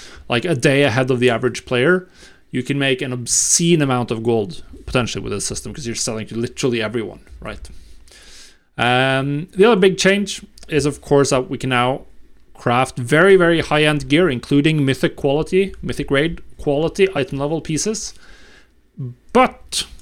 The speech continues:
the caveat is that they can only be sold to other players through the new crafting order system, which is a completely new system where people put up, the re-,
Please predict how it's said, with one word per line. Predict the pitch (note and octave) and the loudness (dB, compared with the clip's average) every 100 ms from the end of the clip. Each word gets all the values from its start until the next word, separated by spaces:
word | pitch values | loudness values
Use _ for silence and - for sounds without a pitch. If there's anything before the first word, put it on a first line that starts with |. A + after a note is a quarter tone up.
| - | -4
the | - D3+ | 0 0
caveat | - B3 G3 F3+ F#3 | 2 2 4 4 2
is | E3 - | -2 -4
that | C#3+ | -2
they | D3 | 0
can | C#3 F3 G3 | 0 -2 0
only | A3+ G#3+ | 2 4
be | F3+ | 2
sold | E3+ E3+ D3+ | 4 2 0
to | D#3 | -2
other | D3 D3+ | -2 -4
players | - D3 F3 E3+ | -2 0 0 -2
through | - - D3 C#3 | -8 -6 -2 0
the | C#3+ | 2
new | C3+ C3 | 2 0
crafting | - C3+ - A#2+ | 0 -2 -2 -6
order | G#2 G#2+ | -6 -8
system, | A2 - G#2+ - - | -10 -12 -16 -18 -10
which | A2+ | -8
is | A2 | -4
a | G#3+ | -4
completely | B2+ - G#3+ G3+ | -4 0 2 4
new | F3+ | 2
system | - D3 G3+ G3+ D3+ | 2 0 -2 -2 -2
where | C3 | -4
people | - - C#3 | -4 -6 -4
put | C3+ | 0
up, | A#2+ A#2 - - - - - - | 0 -2 -8 -18 -18 -18 -18 -12
the | - | -6
re-, | B2 | -6